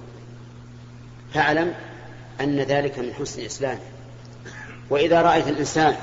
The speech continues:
يهتم بأمور لا حاجة إليها وليس ب-، وليس معنيا بها،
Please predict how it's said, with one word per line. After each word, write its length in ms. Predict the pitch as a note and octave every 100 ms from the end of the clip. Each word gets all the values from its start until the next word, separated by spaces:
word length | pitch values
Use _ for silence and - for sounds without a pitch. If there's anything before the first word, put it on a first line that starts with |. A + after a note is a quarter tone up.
| - - - - - - - - - C3+
يهتم 480 | C3+ - D#3+ E3
بأمور 460 | C#3+ D3+ C#3+ D#3+ D#3+
لا 240 | C#3 C#3
حاجة 340 | D#3 D3+ C#3+ C3+
إليها 480 | C3 B2 D3 C3 A2+ - - - - - - - - -
وليس 340 | C3+ D#3 D3+ D3
ب-، 160 | C#3+ -
وليس 360 | C#3+ D3 C#3+
معنيا 640 | C#3 C3+ C3+ B2+ C3 C#3+ C3+
بها، 400 | A#2+ C#3+ C#3 -